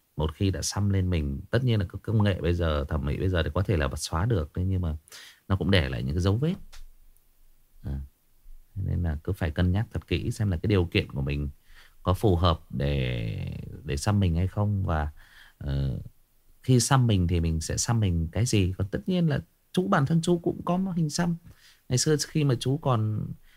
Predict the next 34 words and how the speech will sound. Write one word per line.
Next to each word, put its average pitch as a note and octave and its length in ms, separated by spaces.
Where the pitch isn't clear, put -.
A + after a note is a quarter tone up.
còn B2 120
đi D#3 100
dạy D3 300
thì G#2 120
chú B2 100
cũng D#3 180
đã C#3+ 60
xăm C#3+ 220
mình B2 140
rồi. G#2+ 220
Tuy C3 100
nhiên C3 140
là A#2+ 100
chú A#2+ 120
xăm C3+ 240
mình A2 180
thì G2+ 120
chú - 100
không C3+ 200
xăm C3+ 220
hở F2+ 360
ra, A#2 280
chú A2+ 80
xăm C3+ 200
sau C3+ 120
lưng C3+ 340
thôi, C3+ 120
ở - 120
trên A#2 240
người G#2 240
thôi, A#2 140
chú A#2 120
xăm. - 240
Đấy, - 220